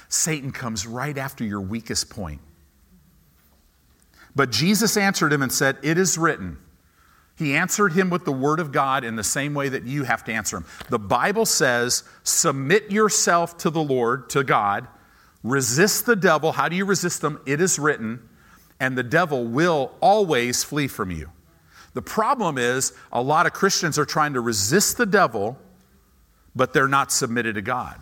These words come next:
"I don't honor God here. I do what I wanna do. I, I read my Bible when I wanna read it. I go to church when I wanna go to church. I don't do this. I don't do that.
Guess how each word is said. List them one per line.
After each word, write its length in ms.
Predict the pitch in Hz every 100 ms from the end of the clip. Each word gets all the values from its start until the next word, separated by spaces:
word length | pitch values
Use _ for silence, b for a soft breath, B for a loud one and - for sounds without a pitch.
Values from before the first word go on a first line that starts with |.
| _ _ _ _ _ _ _ _ _ _
"I 100 | 107
don't 200 | 113 113
honor 220 | 110 101 92
God 240 | 95 87
here. 400 | - 135 143 156 -
I 100 | 98
do 240 | 95 101
what 100 | 85
I 120 | 98
wanna 260 | 139 135 139
do. 360 | 117 135 160 - B B
I, 140 | 98 90
I 100 | 98
read 220 | 98 104 98
my 140 | 90
Bible 300 | 98 127 143
when 120 | 143
I 60 | 147
wanna 240 | 143 139
read 200 | 131 139
it. 80 | 147
I 100 | 90
go 120 | 90
to 80 | 87
church 320 | - 147 -
when 100 | 143
I 40 | 135
wanna 200 | 135 131
go 100 | 131
to 80 |
church. 400 | 131 - 135 - - B B
I 80 | 92
don't 320 | 85 113 127
do 120 | 120
this. 280 | 117 120 113
I 100 | 101
don't 240 | 98 113 107
do 140 | 110
that. 320 | 104 101 98